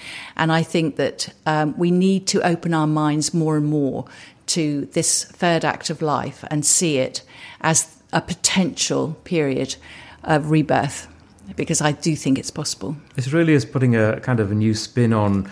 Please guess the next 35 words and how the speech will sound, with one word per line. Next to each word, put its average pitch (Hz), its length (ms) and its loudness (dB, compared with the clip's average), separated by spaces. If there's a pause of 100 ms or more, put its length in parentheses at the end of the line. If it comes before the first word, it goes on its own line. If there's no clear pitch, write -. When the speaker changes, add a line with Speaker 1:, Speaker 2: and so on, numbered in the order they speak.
(440)
Speaker 2:
age 117 280 4
reversal. 104 640 2
And, 101 240 -2
uh, 107 240 0
um, 113 220 -4
I 101 140 -2
started 110 480 0
by 104 160 2
talking 123 420 2
about 101 360 2
anti-aging 107 640 2
and 101 100 -2
all 117 140 0
of 110 100 -2
these 104 200 0
phrases 101 480 0
that - 240 -2
we 107 100 0
hear 131 260 2
that 135 120 0
frankly 180 340 0
don't 127 200 2
really 117 200 4
mean 104 420 2 (260)
that 107 260 0
much. - 400 0
And, 113 280 -4
but 139 120 0
you 139 140 4
talked 165 340 2
about 120 480 -2
turning 143 420 0
the 131 80 -2
clock 123 400 -4
back 107 300 -2